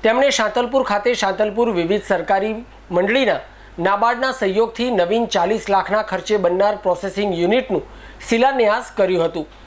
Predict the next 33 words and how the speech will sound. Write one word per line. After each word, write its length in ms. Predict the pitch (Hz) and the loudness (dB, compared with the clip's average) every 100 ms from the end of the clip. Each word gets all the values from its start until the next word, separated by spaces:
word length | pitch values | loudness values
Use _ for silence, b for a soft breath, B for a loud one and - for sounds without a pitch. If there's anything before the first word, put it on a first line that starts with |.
| B | B
આ 100 | 190 | 0
ઉપરાંત 360 | 190 214 214 220 | 2 2 0 0
શાંતલપુર 520 | 190 185 208 202 196 | -2 0 -2 0 -2
વિસ્તારમાં 520 | 185 - 196 202 214 | -2 0 0 2 0
નર્મદાના 540 | 196 175 190 190 190 196 | 0 0 0 2 2 2
નીર 260 | 175 190 | 0 -2
આવવાથી 580 | - 170 165 240 240 165 - B B B | 0 0 0 0 -2 -8 -10 B B B
ખેડૂતોની 480 | 226 254 262 277 302 | -2 0 2 2 2
આગામી 440 | 202 196 220 254 | 0 0 0 0
જરૂરિયાતોને 680 | 185 190 202 226 220 226 240 | 0 -2 0 0 0 0 -2
ચકાસી 560 | - 208 196 180 185 160 | 0 -2 0 -2 -2 -4
હતી. 260 | 165 160 - B B - | -4 -8 -8 B B 0
તેમણે 280 | 196 214 | 2 2
અહીંયા 340 | 214 185 202 214 | 2 2 4 2
સ્થાનિક 460 | - 180 196 208 | 0 -2 0 0
કક્ષાએ 380 | 190 - 202 208 | -2 0 0 2
મહિલાઓ 420 | 196 170 190 196 | 2 2 2 0
દ્વારા 320 | 185 185 185 190 | 0 0 2 0
થતા 300 | 165 196 185 | -2 0 0
ભરત 300 | 160 180 156 | 2 0 -2
ગૂંથણના 460 | 170 165 190 190 | -8 -4 0 0
કામને 360 | 180 190 240 247 | 0 0 2 0
પણ 200 | 202 151 - B B B | 0 -4 -8 B B B
બિરદાવી 480 | 214 226 269 269 294 | -4 0 0 0 -2
આ 140 | 226 | -2
પ્રવૃત્તિને 640 | 226 214 208 233 247 254 226 | -2 -2 -2 -4 0 0 2
વેગવાન 420 | 185 175 226 226 | 0 0 -2 0
બનાવવા 380 | 185 190 196 214 | 0 0 0 0
નાબાર્ડ 380 | 170 170 202 | 0 2 0
તરફથી 380 | 202 196 190 220 | 0 -4 -4 -8
સહયોગ 400 | - 165 175 214 | -4 -2 0 0
આપવાની 400 | 202 - 180 202 | 0 0 -2 -2
ખાતરી 480 | 208 160 156 165 247 | -4 -6 -4 -4 -4